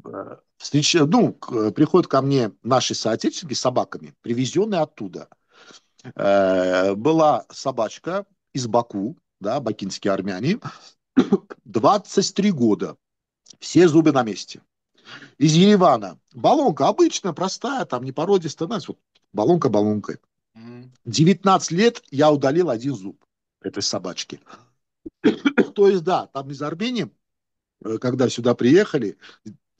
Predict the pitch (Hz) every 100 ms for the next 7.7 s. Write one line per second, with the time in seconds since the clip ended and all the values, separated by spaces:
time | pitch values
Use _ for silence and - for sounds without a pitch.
0 | _ - - 120 143 175 185 135 143 139
1 | 135 104 98 90 73 - _ _ _ _
2 | 107 107 107 107 _ _ - - - 120
3 | - 120 139 143 175 226 - - 143 127
4 | 143 160 170 151 147 233 160 147 143 135
5 | 135 120 139 160 214 208 170 175 175 160
6 | _ _ _ _ _ _ _ - 135 135
7 | 143 135 131 - 135 135 110